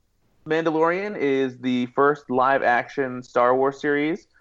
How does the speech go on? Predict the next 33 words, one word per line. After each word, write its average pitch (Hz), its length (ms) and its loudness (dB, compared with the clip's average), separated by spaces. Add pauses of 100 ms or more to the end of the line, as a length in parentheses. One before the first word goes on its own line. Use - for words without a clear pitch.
(180)
Uh, 113 180 2
it's 123 140 0
also 127 440 2
one 123 280 0
of 120 100 -4
the 120 100 -6
first 123 580 -4 (200)
big 135 200 2
offerings 131 500 0
coming 127 320 -6
from 120 320 -4
Disney's 120 540 -4
streaming 127 380 -4
service, 147 380 2
Disney 120 340 0
Plus. 127 480 -2 (520)
Uh, 113 280 2
it - 40 -8
stars 131 260 0
Pedro 135 260 -2
Pascal 120 680 -2
as 113 240 0
the 110 100 -10
title 117 280 -4
character, 120 520 -2
the 120 80 -4
Mandalorian, 113 800 -2 (360)
uh, 117 160 2
which 120 200 2
is 117 140 -8
the, 113 460 -4
uh, 101 500 2
same, 120 600 -2